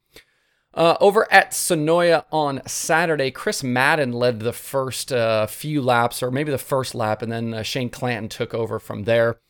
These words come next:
Clanton, you know, just a,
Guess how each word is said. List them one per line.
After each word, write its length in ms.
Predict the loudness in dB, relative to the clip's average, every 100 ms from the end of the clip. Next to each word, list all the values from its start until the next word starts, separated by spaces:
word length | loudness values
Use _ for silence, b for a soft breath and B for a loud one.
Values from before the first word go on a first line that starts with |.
| _ -10
Clanton, 680 | 0 2 2 0 -4 -4 -8 -14
you 260 | -8 -2
know, 280 | 2 2 0
just 380 | -2 -2 -4 -6 -14 -20 _ -6
a, 180 | -4